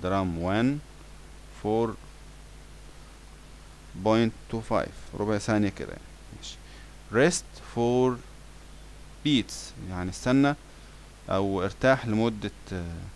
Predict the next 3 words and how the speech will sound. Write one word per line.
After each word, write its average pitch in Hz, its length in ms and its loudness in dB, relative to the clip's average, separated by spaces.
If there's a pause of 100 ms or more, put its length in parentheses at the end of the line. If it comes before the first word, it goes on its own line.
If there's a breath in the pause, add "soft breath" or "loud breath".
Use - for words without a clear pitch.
(1400)
ربع 110 360 4 (2750)
دورة 110 280 6
يعني. 123 320 4